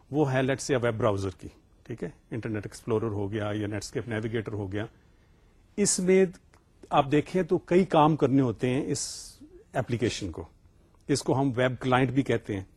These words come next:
رائٹ؟ It allows you to browse the web، ٹھیک ہے۔ تو اس میں کئی کام ہوتے ہیں۔ ایک تو یہ کہ آپ نے یو آر ایل ٹائپ کی اور آپ نے انٹر ہٹ کیا تو یہ یو آر ایل کوئی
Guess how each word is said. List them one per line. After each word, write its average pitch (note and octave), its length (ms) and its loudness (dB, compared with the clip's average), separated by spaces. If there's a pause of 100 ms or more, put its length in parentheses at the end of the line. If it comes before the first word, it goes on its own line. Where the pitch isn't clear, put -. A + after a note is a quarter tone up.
(140)
رائٹ؟ B2+ 240 0 (680)
It B2+ 200 -2
allows A#2+ 220 4
you B2+ 140 -2
to B2 240 -2
browse G#2+ 240 4
the C3 100 4
web، C#3+ 140 6 (840)
ٹھیک A#2+ 200 -8
ہے۔ E3+ 60 -6 (800)
تو - 140 -6
اس - 200 -2
میں G#3+ 120 4
کئی G#3 180 12
کام E3+ 240 8
ہوتے A#2+ 200 0
ہیں۔ C#3+ 80 6
ایک C#3+ 100 2
تو F3+ 60 4
یہ D#3+ 140 6
کہ D3 100 4
آپ D3 160 6
نے D3 80 6
یو C3+ 240 8
آر C#3+ 60 10
ایل C#3+ 120 6
ٹائپ C3+ 320 4
کی C3+ 180 2 (480)
اور C#3+ 80 0
آپ B2 180 6
نے B2+ 120 2
انٹر B2 300 0
ہٹ B2+ 120 -4
کیا B2 300 2 (480)
تو C3+ 120 2
یہ C3 120 6
یو B2+ 280 6
آر C#3 80 8
ایل C3+ 120 6
کوئی C3+ 320 4